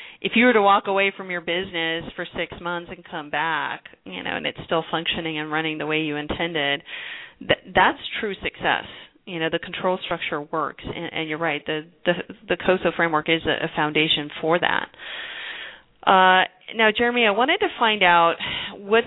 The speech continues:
coming next for you, 'cause it seems <laughs> like you're super busy. Um, are there any projects or collaborations that you're working on that,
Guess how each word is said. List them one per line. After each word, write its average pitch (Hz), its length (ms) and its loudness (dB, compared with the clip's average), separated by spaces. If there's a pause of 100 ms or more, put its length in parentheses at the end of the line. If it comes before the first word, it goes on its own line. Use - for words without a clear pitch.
(160)
coming 208 300 -4
next 165 200 -2 (100)
for 165 80 -2
you, 143 160 -4
'cause 165 140 -10
it 170 120 -12 (100)
seems 262 160 -2
<laughs> 247 40 -4
like 269 280 4
you're 320 220 6 (100)
super 302 320 0
busy. 240 540 -4 (500)
Um, 190 520 4
are 208 160 6
there 240 160 4
any 226 180 -4
projects 220 640 0
or 185 180 -2
collaborations 185 720 2
that 190 100 0
you're 170 120 -2
working 190 380 0
on 190 300 2
that, 175 240 2